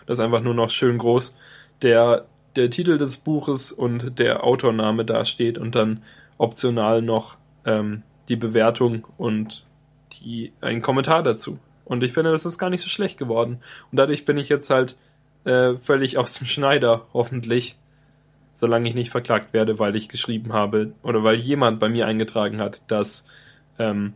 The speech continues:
Per Anhalter durch die Galaxis zweihundertsechzehn Seiten hat.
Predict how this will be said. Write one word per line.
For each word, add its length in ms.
Per 120
Anhalter 360
durch 200
die 80
Galaxis 800
zweihundertsechzehn 920
Seiten 340
hat. 220